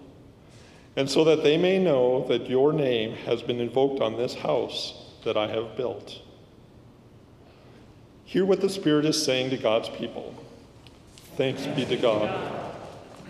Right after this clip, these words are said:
We will read responsively by the half verse.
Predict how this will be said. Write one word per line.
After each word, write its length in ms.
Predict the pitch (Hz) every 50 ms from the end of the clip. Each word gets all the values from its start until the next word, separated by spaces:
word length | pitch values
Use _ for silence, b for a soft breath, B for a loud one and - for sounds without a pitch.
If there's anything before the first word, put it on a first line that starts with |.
| - - - - - - - - - - - - - - - - - - - - - - - - - - - - - - - B B B B B B B B B - - - - -
We 80 | 143 139
will 140 | 135 147 143
read 180 | 139 156 180
responsively 680 | 185 180 - - - 143 139 139 139 139 135 139 139 135
by 160 | 135 123 117
the 80 | 113 113
half 320 | 113 113 110 110 113 - -
verse. 460 | 117 113 113 - - - - -